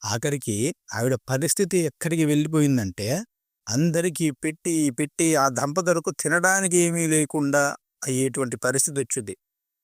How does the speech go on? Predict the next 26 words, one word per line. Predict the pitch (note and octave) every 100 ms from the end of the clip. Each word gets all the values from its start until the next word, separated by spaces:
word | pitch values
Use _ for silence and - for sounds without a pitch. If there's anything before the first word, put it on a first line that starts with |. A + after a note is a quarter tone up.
| _ -
కానొకప్పుడు | B2 A#2+ A#2+ B2 F#3 F#3
ఆవిడ | D3+ C#3 A#2+
భర్త | G#2 A2 -
గారు, | D#3 D#3+ C#3+ D3 E3
"ఎందుకు | A#2+ A#2 C#3 E3 D#3+ D3
ఏ | B2+ C#3+
ఇంకా | B2+ B2+ D3 C3+
ఈ | B2+ A#2
అన్నదానం, | A2+ B2+ B2 A#2 A#2 C3+ B2+ - - - -
మనకి | A2+ A2+ C#3 D3
కూడా | E3 E3+ D#3+
తినడానికి | D3+ C#3 C3+ C3+ C3 A#2+
ఏమీ | A#2+ B2+ B2+
లేదు, | A#2+ A2 A#2 C3 G2 _ _ _ _ -
వచ్చి | B2 - F#3
ఎవరైనా | E3+ D#3 D3 C#3+ C3 C#3
తలుపు | C#3 E3+
కొడితే | D3 C#3 C3+
సిగ్గేస్తుంది, | - C#3+ C3 B2+ E3+ - D#3+ C3 B2+ C#3 B2+ _ _ _ -
పెట్టడమా | A#2 D#3+ D#3 D3+ C#3 C#3+
మానవు, | C#3 C3 C3 A#2 G#2 G#2 _ _ _ _
ఇంత | C#3 C#3+ C3
అన్నం | C#3+ C3 D#3 E3+
పప్పైనా | E3 C#3 D#3 C#3+ C#3+
పెడతావు" | C3+ B2+ A2+ A#2+ A#2
అన్నారు. | A2+ G#2 F#2+ F#2